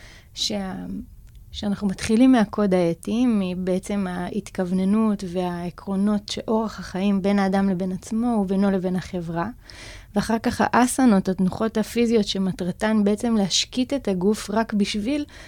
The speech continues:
שנוכל להתקדם לשלב הבא של לעשות נשימות, ולנקות את הגוף בעזרת הנשימה, ולרכז את החושים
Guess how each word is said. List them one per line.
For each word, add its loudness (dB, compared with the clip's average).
שנוכל 0
להתקדם 4
לשלב 2
הבא -2
של -4
לעשות -2
נשימות, 0
ולנקות 0
את -4
הגוף -2
בעזרת -2
הנשימה, -2
ולרכז -2
את -2
החושים -4